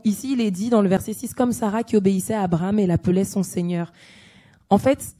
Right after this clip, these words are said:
le Seigneur m'a fait comprendre le jour où je me, j'ai sauté de ma chaise, en me disant, « Mais comment je peux appeler un homme mon Seigneur ? C'est toi mon Seigneur, Seigneur, c'est pas quelqu'un d'autre. » Le Seigneur m'a fait comprendre que c'est l'attitude, en fait, vis-à-vis de cette personne que j'aurais.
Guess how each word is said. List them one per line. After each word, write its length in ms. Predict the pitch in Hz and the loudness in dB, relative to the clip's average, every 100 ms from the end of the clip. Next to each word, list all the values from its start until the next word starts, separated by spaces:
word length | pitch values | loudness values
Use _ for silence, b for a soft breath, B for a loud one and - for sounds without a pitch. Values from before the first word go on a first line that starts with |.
| _ | _
le 160 | 202 202 | 2 4
Seigneur 240 | 220 233 | 4 0
m'a 100 | 247 | 0
fait 80 | 214 | -2
comprendre 340 | 214 196 220 | -2 -2 2
le 60 | 196 | 2
jour 220 | 170 214 | 2 2
où 180 | 220 208 | 2 2
je 100 | 165 | 2
me, 160 | 165 160 | 2 0
j'ai 180 | 156 | -6
sauté 340 | 156 165 156 190 | -10 -10 -10 -10
de 100 | 165 | -8
ma 140 | 151 | -10
chaise, 340 | 147 220 226 165 B B B - | -10 -14 -16 -18 B B B -6
en 40 | 202 | -4
me 160 | 208 | -4
disant, « 240 | 185 185 185 | -6 -6 -4
Mais 100 | 165 | -4
comment 300 | - 208 214 | -4 -2 -2
je 80 | - | -2
peux 80 | 185 | -4
appeler 320 | 180 180 180 | -2 -2 -2
un 180 | 180 190 | -2 -2
homme 140 | 185 | -2
mon 160 | 175 165 | -2 -4
Seigneur ? 340 | 175 180 214 | -4 -4 -4
C'est 140 | 185 | -6
toi 200 | 175 254 | -6 -4
mon 120 | 247 208 | -2 -4
Seigneur, 420 | - 202 208 190 | -2 -2 -2 -4
Seigneur, 380 | - 180 175 160 | -6 -6 -6 -6
c'est 100 | 170 | -10
pas 140 | 185 | -10
quelqu'un 300 | 180 160 190 | -10 -8 -4
d'autre. » 260 | 226 220 - | -4 -6 -12
Le 80 | 185 | -8
Seigneur 260 | 160 190 214 | -6 -4 -4
m'a 120 | 202 | -4
fait 120 | 208 | -4
comprendre 460 | - 180 - 214 208 | -4 -6 -4 -4 -2
que 220 | 202 180 b b b | -2 -2 b b b
c'est 220 | - 196 | 0 2
l'attitude, 520 | 196 190 - - 220 | 2 -4 -10 -8 -4
en 80 | 175 | -4
fait, 360 | 202 190 - - | -4 -8 -10 -16
vis-à-vis 540 | 180 165 202 202 202 220 | -8 -4 -2 -2 -4 -6
de 260 | 175 180 | 0 0
cette 260 | 170 196 196 | 0 -6 -6
personne 400 | 180 - 180 180 | -8 -8 -8 -8
que 160 | 180 175 | -6 -4
j'aurais. 380 | 165 160 160 | -2 -2 -4